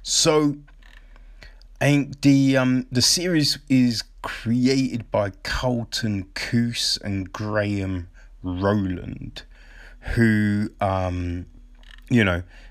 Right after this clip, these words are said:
they executive produce the show along with, um, you know, Krasinski,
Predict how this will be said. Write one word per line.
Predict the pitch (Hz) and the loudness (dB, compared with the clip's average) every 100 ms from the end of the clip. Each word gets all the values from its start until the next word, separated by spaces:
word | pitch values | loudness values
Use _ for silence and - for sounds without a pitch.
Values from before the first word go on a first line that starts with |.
| - | -2
they | 107 131 | 2 4
executive | 123 117 107 120 - - 107 - | 2 0 -2 -2 -4 -4 -4 -4
produce | - 101 87 - 110 123 117 107 - - - - - - - - - - | -8 -8 -6 -6 0 4 4 0 -4 -4 -4 -6 -10 -16 -20 -20 -20 -8
the | - | -2
show | 87 - - 92 90 92 104 - - - - - - - | 0 0 -2 -2 -2 -4 -6 -14 -20 -20 -20 -20 -20 -2
along | 107 104 101 104 110 110 104 104 101 98 123 | 0 2 2 2 4 4 2 0 0 -2 -4
with, | - 95 98 95 95 90 - - | -6 -4 0 2 0 -2 -6 -8
um, | - 90 87 87 87 87 85 - - - - - | -4 -2 -2 -2 -2 -4 -6 -10 -20 -20 -14 -2
you | 104 | 0
know, | 85 82 | 2 -2
Krasinski, | - - 92 98 - - - 101 98 92 92 | -6 -2 0 0 -2 -4 -2 0 0 0 -4